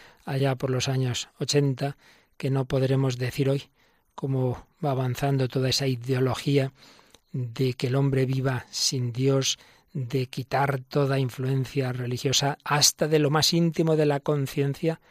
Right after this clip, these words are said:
personal. Todo esto viene de muy atrás y a ello hacía alusión don Marcelo. Y también explicaba la relación entre esta realeza de Jesucristo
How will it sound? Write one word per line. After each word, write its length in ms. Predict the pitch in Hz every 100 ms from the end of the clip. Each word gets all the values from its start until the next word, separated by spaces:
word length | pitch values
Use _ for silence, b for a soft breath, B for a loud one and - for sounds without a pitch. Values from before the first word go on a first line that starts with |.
| b b b b _ _
personal. 600 | 127 107 - 110 95 - - b b b b b
Todo 240 | - 131 123
esto 240 | - 131
viene 320 | 127 127 143 - -
de 260 | 131 120
muy 200 | 127 160
atrás 480 | 175 131 131 127 - b b b _
y 120 | 156 127
a 80 |
ello 300 | 120 120 131 127 - _
hacía 320 | 131 - 131
alusión 560 | 120 117 - 123 117 - b b b _
don 180 | 139 123
Marcelo. 520 | 113 104 - - - - _ b b b b b b
Y 80 | -
también 380 | 254 220 202 -
explicaba 640 | - - 196 170 170 170 - _
la 160 | 147 131
relación 600 | 135 180 160 156 147 151 b b b _
entre 480 | - 135 127 - 131
esta 240 | 127 - 143
realeza 560 | 131 123 135 147 -
de 140 | 123 123
Jesucristo 640 | 160 160 151 139 - 160